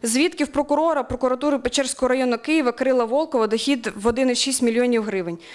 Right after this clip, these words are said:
Чому до сих пір працюють ті прокурори, які в своїх деклараціях приховують свої статки? Наприклад, прокурор Дарницького району міста Києва Сергій Дворак. Це, до речі, син начальника митного посту енергетичної Київської міжрегіональної митниці Юрія Дворака.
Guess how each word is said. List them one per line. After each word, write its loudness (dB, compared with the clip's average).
Чому 2
до -2
сих -2
пір 0
працюють -2
ті -2
прокурори, 0
які -2
в -2
своїх 2
деклараціях -2
приховують 0
свої 0
статки? -4
Наприклад, -2
прокурор 0
Дарницького 0
району 0
міста 0
Києва 0
Сергій 0
Дворак. 0
Це, 0
до -2
речі, 0
син 0
начальника 0
митного 0
посту -2
енергетичної 0
Київської -2
міжрегіональної 2
митниці -2
Юрія 2
Дворака. -4